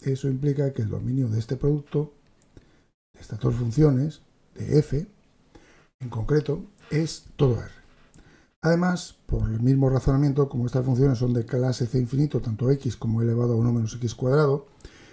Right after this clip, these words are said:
es decir, que se pueden defi-, mm, derivar indefinidamente,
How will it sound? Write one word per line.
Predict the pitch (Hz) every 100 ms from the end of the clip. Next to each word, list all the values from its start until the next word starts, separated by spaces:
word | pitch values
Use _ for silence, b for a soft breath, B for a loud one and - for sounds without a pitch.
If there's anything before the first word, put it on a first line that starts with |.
| B
es | 147
decir, | 135 160
que | 131
se | 117
pueden | 120 127
defi-, | 127 - -
mm, | 123 123 117 113
derivar | 120 117 143
indefinidamente, | 131 120 117 127 139 147 143 143 151